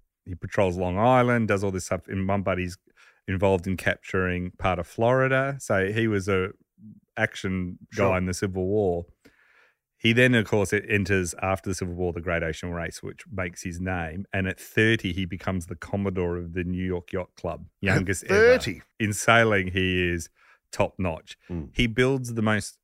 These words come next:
Speaker 1: expensive racing and luxury cruise ships for himself.
Speaker 2: Yes.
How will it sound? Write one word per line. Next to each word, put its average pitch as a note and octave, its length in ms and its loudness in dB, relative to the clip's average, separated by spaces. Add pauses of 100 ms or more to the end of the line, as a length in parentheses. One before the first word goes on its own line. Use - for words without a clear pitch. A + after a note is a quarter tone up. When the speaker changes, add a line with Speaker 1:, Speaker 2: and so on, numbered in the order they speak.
(120)
Speaker 1:
expensive G#2+ 760 -2
racing G#2 720 -2 (120)
and F#2+ 240 0
luxury F#2 500 -4
cruise F2 320 -6
ships - 340 -12
for F2+ 120 -4
himself. - 640 -8
Speaker 2:
Yes. - 280 -4